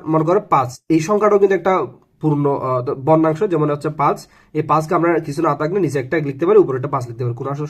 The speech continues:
সমস্যা হয় না। অর্থাৎ যে সকল সংখ্যাকে এরকম বর্ণাংশ আকারে প্রকাশ করা যায়, তাদেরকে মূলত মূলদ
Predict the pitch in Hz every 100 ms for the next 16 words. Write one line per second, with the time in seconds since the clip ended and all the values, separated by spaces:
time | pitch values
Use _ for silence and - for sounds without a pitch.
0 | 156 151 - 247 - _ - 143 113 -
1 | _ _ 151 226 165 147 139 202 208 208
2 | 208 220 196 190 190 156 147 127 190 196
3 | 190 180 165 160 147 - _ _ 151 151
4 | 151 - 160 180 180 302 - _ _ -
5 | 156 180 214 202 202 190 208 190 147 147
6 | 151